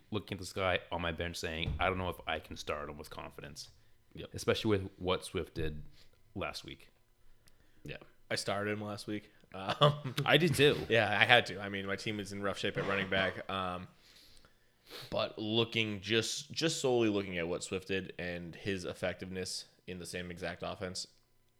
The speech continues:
Speaker 3: I'm, I'm ready to fold him. I, I don't think I can hold him any longer. And un-, unless you're in running back bye week hell, there's really no sense in holding him. I mean,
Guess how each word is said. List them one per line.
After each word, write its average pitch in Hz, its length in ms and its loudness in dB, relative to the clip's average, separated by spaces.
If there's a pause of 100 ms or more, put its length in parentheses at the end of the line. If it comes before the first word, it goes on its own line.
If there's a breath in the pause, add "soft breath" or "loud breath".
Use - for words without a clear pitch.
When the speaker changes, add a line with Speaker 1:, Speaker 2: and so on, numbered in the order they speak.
(120)
Speaker 3:
I'm, - 200 -8 (720)
I'm 92 520 -6
ready 90 220 0
to 85 80 -12
fold - 260 -12
him. 101 60 -16 (240)
I, 87 280 -2
I - 20 0
don't 90 180 -2
think 92 120 -2
I 87 60 -2
can 95 120 -8
hold 90 260 -4
him 87 100 -6
any 87 120 -4
longer. 87 240 -2
And 87 120 -4 (840 soft breath)
un-, 104 200 0
unless 107 380 4
you're 110 140 4
in 98 120 0
running 95 220 0
back 90 220 0
bye 90 160 -2
week 90 180 -8
hell, 90 240 -2
there's 90 300 -6 (220)
really 95 520 -2 (720)
no 90 600 -4 (160)
sense 85 380 -6
in 69 80 -12
holding 85 300 -14
him. 92 100 -16 (560)
I 58 60 -16
mean, 82 240 -14